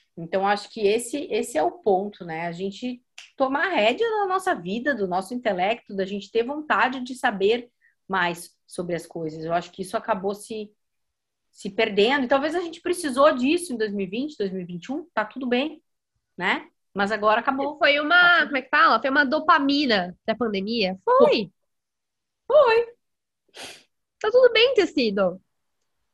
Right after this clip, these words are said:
Speaker 1: Uhum, exato. Mas agora a gente, né, precisa reviver de novo.
Speaker 2: Ainda
Speaker 1: E aí,
Speaker 2: mais
Speaker 1: cada um escolhe, né?
Speaker 2: nós que somos profissionais criativos, né? Por que que muitas vezes a gente tá saturado e não consegue criar?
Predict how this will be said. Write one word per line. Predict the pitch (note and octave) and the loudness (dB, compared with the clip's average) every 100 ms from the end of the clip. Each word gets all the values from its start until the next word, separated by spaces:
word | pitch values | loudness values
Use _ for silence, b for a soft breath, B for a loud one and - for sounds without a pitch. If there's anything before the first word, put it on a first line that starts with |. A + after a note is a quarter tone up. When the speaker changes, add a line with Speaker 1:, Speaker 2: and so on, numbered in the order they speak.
| _ | _
Speaker 1:
Uhum, | B3 E4+ A4+ D5 - | -2 2 2 0 -6
exato. | G#3 G3+ A#3+ A4+ A#4 _ _ - | -4 2 2 2 -6 _ _ -6
Mas | F#3+ G3+ | -2 0
agora | F#3+ F#3+ F#3+ A3+ | 4 6 6 4
a | |
gente, | A#3+ B3+ D4+ D4 F#4 - _ _ - - - _ | -4 -8 -4 -4 -4 -8 _ _ -18 -16 -20 _
né, | G3+ A#3 | -2 -2
precisa | - A3 - F#3+ F#3 A#3 C4+ F#4 _ | -4 -12 -10 -8 -2 0 0 -6 _
reviver | A#3+ B3 C#4+ C4 | -2 -2 -2 -2
de | B3+ | -2
novo. | G4 F#4 E4 - _ _ | -6 -4 -6 -10 _ _
Speaker 2:
Ainda | G4 F#4+ | -6 2
Speaker 1:
E | A#4+ | 4
aí, | |
Speaker 2:
mais | F4+ F4 G#4 | 6 4 4
Speaker 1:
cada | A3+ | 0
um | A#3+ _ | -4 _
escolhe, | - - - F4 | -20 0 2 6
né? | D4 C#4 | 6 6
Speaker 2:
nós | D4+ - | 2 -2
que | _ _ | _ _
somos | D#4+ D#4+ | -2 0
profissionais | E4+ D#4 D#4 C#4 D4 | -4 -2 0 0 -2
criativos, | E4+ F4+ - G4+ E4+ G#3 | -6 -6 -2 -2 -2 -2
né? | G#3 G#3+ | -2 -2
Por | A#3 | -2
que | A3+ C#4 | -4 -2
que | E4 | 0
muitas | E4 D#4 | 0 -2
vezes | C4+ B3+ | -2 -4
a | B3+ | -6
gente | B3+ | -4
tá | B3+ | -6
saturado | B3 B3 B3 A#3 A#3 | -4 -6 -2 0 0
e | A#3 | -2
não | |
consegue | A3+ - A3+ | -6 -4 -4
criar? | A3+ A3+ G#3 G3 | 0 2 4 4